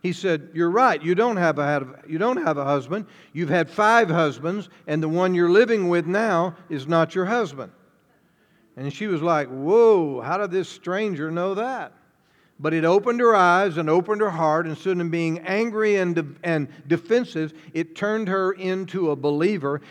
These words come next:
and she was ready to receive the gospel. Jesus then addresses the religious barrier, and, uh,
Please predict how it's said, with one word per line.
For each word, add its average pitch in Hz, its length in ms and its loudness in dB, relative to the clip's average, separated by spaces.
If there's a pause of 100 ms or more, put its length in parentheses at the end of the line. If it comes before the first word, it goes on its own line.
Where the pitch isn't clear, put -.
and 160 160 -2
she 226 200 -8
was 180 260 -2
ready 208 380 0
to 202 180 -4
receive 175 1000 -6
the 160 80 -6
gospel. 170 600 -6 (1200)
Jesus 220 500 -2
then 214 220 6
addresses 196 640 -2
the 180 140 0
religious 196 720 0
barrier, 131 720 -2 (1000)
and, 180 320 -2
uh, 180 140 -2